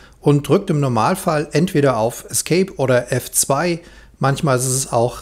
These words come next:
F zwölf, F elf, F neun oder man drückt auf die Entfernen-Taste, je nachdem, was man für ein Gerät hat. Das ist ganz unterschiedlich, kann man gar nicht vorhersagen.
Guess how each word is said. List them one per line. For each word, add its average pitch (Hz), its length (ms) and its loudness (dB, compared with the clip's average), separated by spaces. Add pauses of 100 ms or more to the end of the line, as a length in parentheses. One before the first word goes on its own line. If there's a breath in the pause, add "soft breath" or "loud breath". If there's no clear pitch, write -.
(140)
F - 180 -2
zwölf, 170 560 2
F 135 240 -2
elf, 160 440 0
F 135 140 -4
neun 160 400 2 (400 loud breath)
oder 143 220 6
man 131 140 2
drückt 151 200 2
auf 139 140 -4
die 127 260 0
Entfernen-Taste, 156 800 0
je 135 140 2
nachdem, 156 420 2
was 131 180 0
man 135 200 0
für - 140 -2
ein 127 120 0
Gerät 117 240 0
hat. 196 180 0
Das 143 120 -2
ist 147 100 -4
ganz 135 240 0
unterschiedlich, 151 580 -2
kann 131 160 -2
man 131 120 -2
gar 123 160 0
nicht 127 140 -6
vorhersagen. 160 580 0